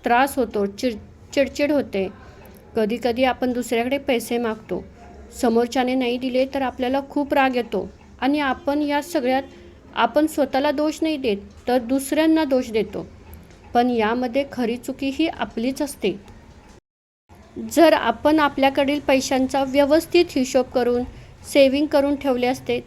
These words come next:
तर आजही आपल्यावर वेळ आली नसती. पण आपण दोष मात्र इतरांना देतो आणि आपण कधीही आपल्यावर दोष घेत नाही. अगदी तसंच आहे,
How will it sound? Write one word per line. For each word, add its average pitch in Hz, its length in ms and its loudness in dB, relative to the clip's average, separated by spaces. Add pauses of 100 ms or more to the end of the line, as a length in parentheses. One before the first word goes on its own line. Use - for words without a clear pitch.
तर 277 100 0
आजही 247 460 0
आपल्यावर 302 420 0
वेळ 294 220 2
आली 285 220 0
नसती. 254 400 -4 (600)
पण 233 160 2
आपण 220 380 -2
दोष 233 320 0
मात्र 262 280 -2
इतरांना 269 600 0
देतो 208 420 -2 (280)
आणि 226 260 -2
आपण 233 340 -4
कधीही 226 420 -4
आपल्यावर 269 420 0
दोष 226 320 -4
घेत 208 280 -10
नाही. 190 180 -4 (540)
अगदी 226 340 0 (120)
तसंच 254 380 0
आहे, 226 260 -2